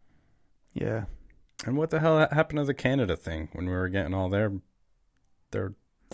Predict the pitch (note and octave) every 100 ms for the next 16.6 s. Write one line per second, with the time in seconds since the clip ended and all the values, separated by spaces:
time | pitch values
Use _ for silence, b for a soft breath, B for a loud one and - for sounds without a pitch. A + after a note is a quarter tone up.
0 | B3+ C3 C#3 C3 C3+ D3 C#3+ B2+ C#3 B2
1 | B2 B2 C3+ B2+ - A#2 A#2 G#2 F#2 G2
2 | - A#2+ A#2 B2 - A#2+ A#2 C3+ B2 G2
3 | D#2+ - - _ _ _ - - C2+ D2
4 | D2 - - C2+ - - - - _ _
5 | _ - - C#3 D3 D3 G3 G3+ - G3
6 | C#3+ - C3 A#2 C3+ E3 - C3 A#2 G#2+
7 | G2+ G2 - G#2 G2 - A#3+ C#3 A#2+ A2
8 | A#2+ C3+ - - - B2 G#2 G#2 B2 -
9 | _ _ - b b b b b b b
10 | - C3+ A#2+ A#2 A2+ - - - F3+ F3
11 | B2 B2 A2 A#2 B2+ A2+ C#3 - E2+ D#2+
12 | E3 F#3 F3 A2+ G2 G#2 E3+ F3 D3+ D3+
13 | C3 G2+ - E3 C#3 F3+ D#3 D3 - C#3+
14 | D3+ E3+ - F#3+ F#3+ E3+ D3+ E3 C#3+ C#3
15 | D3 C3+ A#2+ A#2 B2 A2 G2+ A2+ B2 A2+
16 | B2 A#2+ B2 B2+ C3 -